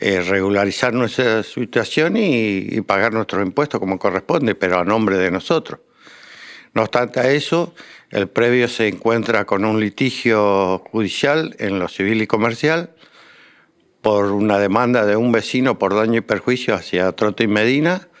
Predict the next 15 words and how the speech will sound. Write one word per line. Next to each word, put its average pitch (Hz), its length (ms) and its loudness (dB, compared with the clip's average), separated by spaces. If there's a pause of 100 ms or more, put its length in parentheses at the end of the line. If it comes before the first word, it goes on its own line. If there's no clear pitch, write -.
(440)
donde 98 340 0
nos 87 160 -4
perjudica 101 540 -2
a 98 60 -2
todos 143 300 0
porque 95 460 -2
el, 90 460 -6 (260)
el 98 220 -4
juez 151 560 -2
en 98 280 -4
lo 92 140 -2
civil 113 320 -2
y 113 60 -4
comercial 131 580 0 (560)
mandó 104 1120 2